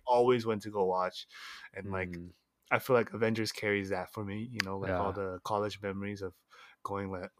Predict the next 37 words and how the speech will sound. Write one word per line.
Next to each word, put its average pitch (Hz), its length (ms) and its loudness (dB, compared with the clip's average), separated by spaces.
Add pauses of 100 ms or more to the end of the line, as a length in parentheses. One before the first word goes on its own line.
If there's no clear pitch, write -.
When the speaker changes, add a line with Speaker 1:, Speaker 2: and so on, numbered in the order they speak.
(120)
Speaker 1:
<laughs> 120 240 -16
we're 110 140 0
down 131 320 4
to 117 100 -4
watch, 107 220 0
like, 98 180 -8
a 87 100 -10 (480)
twelve 113 260 4
thirty, 104 340 2 (240)
uh, 95 280 -2
Speaker 2:
Yeah. 95 40 -8 (100)
Speaker 1:
midnight 95 400 0
showing, 104 600 -2
and, 92 200 -10 (340)
you 92 60 -14
know, 92 80 -4
we 95 80 -4
get 95 140 2
home 101 200 -2
at, 98 60 -2
like, 92 220 -2
three 95 320 -2
A 92 80 -2
M, 90 160 -6
and 87 80 -12
we're 90 120 -8
like, 90 180 -6
"Damn, 107 320 -2
the 120 80 -2
next 120 320 0
one's 120 200 0
gonna 110 200 -4
be 104 120 -8
crazy," 117 480 2
Speaker 3:
Yep, 113 260 12
Speaker 1:
and 113 80 6
Speaker 3:
I 113 40 10